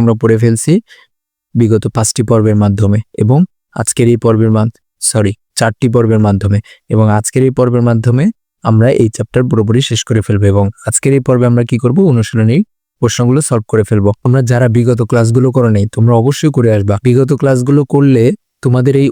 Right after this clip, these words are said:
অনুশীলনী প্রশ্নগুলো সলভ করা নিয়ে আর কোনো প্যারা খাইতে হবে না বা মুখস্থ করতে হবে না অনুশীলনী প্রশ্নগুলো, তোমরা অটো পারবা। কারণ আমি এই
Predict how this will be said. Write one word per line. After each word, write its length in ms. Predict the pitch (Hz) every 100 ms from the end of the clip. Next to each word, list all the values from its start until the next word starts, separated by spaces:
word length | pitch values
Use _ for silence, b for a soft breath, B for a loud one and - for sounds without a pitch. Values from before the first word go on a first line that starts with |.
| 147
অনুশীলনী 420 | 147 135 151 156
প্রশ্নগুলো 460 | 160 139 - 139 143
সলভ 280 | - 127 127 131
করা 140 | 131
নিয়ে 160 | 131 123
আর 120 | 123 117
কোনো 120 | 127 127
প্যারা 200 | 131 120
খাইতে 240 | 117 117 113
হবে 140 | 110 104
না 100 | 107 - 113
বা 80 | 113
মুখস্থ 420 | 117 127 139 -
করতে 240 | 139 123 127
হবে 120 | 113
না 40 | 110 110
অনুশীলনী 420 | 104 - 113 110
প্রশ্নগুলো, 460 | 104 - 107 104 101 - b b b
তোমরা 200 | 127 117
অটো 260 | 127 131 131
পারবা। 320 | 110 110 104 101 b b -
কারণ 240 | 120 147 180 _ -
আমি 160 | 123 131 139 -
এই 100 | 139